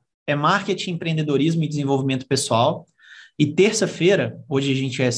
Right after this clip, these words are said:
ah, tá gravando numa sexta, terça-feira eu gravei com o Taioba, que é um dos sócios aí da Antiscola. E eu tive a oportunidade de falar pro Taioba, tanto no podcast quanto depois lá que a gente saiu pra almoçar,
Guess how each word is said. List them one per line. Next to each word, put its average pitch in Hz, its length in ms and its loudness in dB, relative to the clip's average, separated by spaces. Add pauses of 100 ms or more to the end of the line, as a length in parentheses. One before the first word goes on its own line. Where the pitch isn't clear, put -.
(120)
ah, 139 220 -2
tá 120 140 -2
gravando 131 320 2
numa 135 120 0
sexta, 151 400 -2
terça-feira 165 480 -2
eu 147 60 0
gravei 147 240 0
com 147 120 -6
o 139 40 -6
Taioba, 139 500 2
que 131 140 -8
é - 20 -2
um 139 80 -4
dos 135 200 -6
sócios 131 260 0
aí 120 140 2
da 123 260 2
Antiscola. 120 560 -2 (720)
E 135 60 4
eu 160 80 2
tive 185 180 2
a 202 40 2
oportunidade 185 420 2
de 170 40 -8
falar 170 180 2
pro 170 120 -6
Taioba, 147 480 2
tanto 175 300 -6
no 170 80 -2
podcast 156 640 0
quanto 135 260 -4
depois 131 380 2
lá 127 120 2
que 127 80 -4
a 123 60 -2
gente 127 400 -2
saiu 123 240 0
pra 127 120 -2
almoçar, 147 520 0